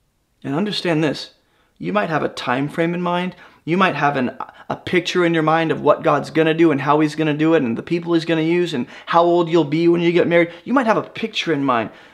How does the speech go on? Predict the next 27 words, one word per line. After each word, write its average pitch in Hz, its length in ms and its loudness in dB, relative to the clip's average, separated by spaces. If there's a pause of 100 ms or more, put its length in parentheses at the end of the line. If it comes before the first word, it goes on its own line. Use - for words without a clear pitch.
(120)
but - 140 -2
know 196 200 0
this 202 180 0
for - 160 -6
certain, 131 540 -2 (180)
God 214 240 0
is 151 160 -4
never 156 240 0
late. 139 480 -4 (1040)
God 254 160 2
is 214 100 0
never 226 160 2
late. 220 220 0 (1120)
We're 214 180 4
just 233 200 -4
impatient. 170 520 -4 (1600)
You 160 100 -4
know 165 80 2
the 156 80 -2
Gandalf 175 360 0
scene? 220 360 -6 (840)
"I 135 140 -2
arrived 131 340 2
precisely 135 580 -4
when 117 140 -6
I 170 80 -4
planned." - 420 -8